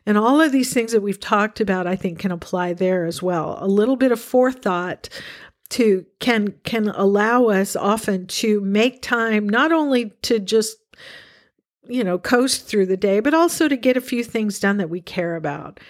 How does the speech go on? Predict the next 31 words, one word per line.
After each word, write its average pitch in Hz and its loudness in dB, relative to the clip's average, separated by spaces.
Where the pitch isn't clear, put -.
There 262 2
really 294 4
is 202 0
not 220 2
a 202 0
right 190 2
or 196 2
a 175 0
wrong 185 0
way 220 2
to 226 -6
use 214 0
this 240 -4
time. 254 -2
I 233 4
think 247 -2
the 214 0
only 240 2
question 240 0
is 196 -2
whether 208 2
you're 233 0
satisfied 233 -2
with 196 -2
the 185 0
results. 185 -2
Not 185 -2
what 233 4
anybody 294 2
else 226 0
thinks, 214 -4